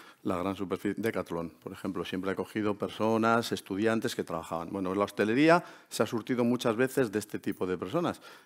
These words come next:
estudiantes residentes locales de sus ciudades que desempeñaban esta función complementaria a los estudios. <clears throat> Ha desaparecido ese perfil de personas que trabajaban. ¿Por qué?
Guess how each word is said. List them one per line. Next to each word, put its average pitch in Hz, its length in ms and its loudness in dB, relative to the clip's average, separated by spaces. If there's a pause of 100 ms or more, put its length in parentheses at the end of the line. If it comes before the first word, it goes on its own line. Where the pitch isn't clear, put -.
estudiantes 107 680 0
residentes 98 600 -2
locales 110 360 2
de 110 120 -2
sus 117 160 -6
ciudades 143 400 0
que - 100 -6
desempeñaban 95 640 -2
esta 104 220 -2
función 143 400 0 (280)
complementaria 95 580 -2
a - 20 2
los 87 160 -6
estudios. 80 460 -8 (760)
<clears throat> - 80 12 (1120)
Ha 113 60 -4
desaparecido 98 800 -2 (140)
ese 101 200 -2
perfil 120 520 4
de 104 80 2
personas 110 400 -2
que 113 80 0
trabajaban. 110 440 0
¿Por 95 220 -2
qué? 110 220 0